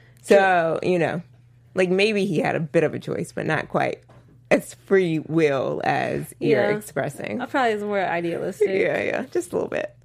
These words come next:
Speaker 2: But, you know, there's that. But, you know, sp-, before we get, get more <laughs> idealistic and more into this episode,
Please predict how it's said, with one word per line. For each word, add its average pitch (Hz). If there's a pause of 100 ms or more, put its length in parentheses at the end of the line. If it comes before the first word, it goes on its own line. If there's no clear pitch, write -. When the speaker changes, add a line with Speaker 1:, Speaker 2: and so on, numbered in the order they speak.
(120)
Speaker 2:
But, 240
you 254
know, 214
there's 202
that. 147 (1080)
But, 269
you 277
know, 294
sp-, 277
before 311
we 349
get, 277
get 233
more 233
<laughs> -
idealistic 233
and 220
more 254
into 240
this 220
episode, 202